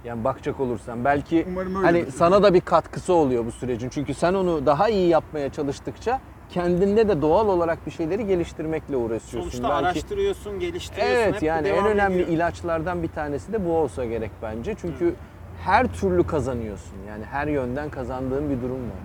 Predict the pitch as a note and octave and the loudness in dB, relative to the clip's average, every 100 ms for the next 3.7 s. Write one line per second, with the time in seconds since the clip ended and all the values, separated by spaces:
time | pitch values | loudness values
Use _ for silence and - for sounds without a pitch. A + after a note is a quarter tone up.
0 | - G#2+ A#2+ B2+ F#3 E3+ E3+ F#3+ - E3 | -14 -10 -6 -4 -4 -4 -4 -6 -8 -14
1 | - C#3+ C#3+ D#3+ D#3 E3 F#3+ E3 F3+ F#3 | -10 -10 -8 -6 -6 -4 -6 -2 0 2
2 | D3+ D#3+ G#3+ - F3 F3 F3+ E3 D#3 D3+ | 0 -4 -12 -8 0 0 0 -2 0 0
3 | D3+ C3 G#2 G2+ - - - | 0 0 -4 -6 -10 -10 -10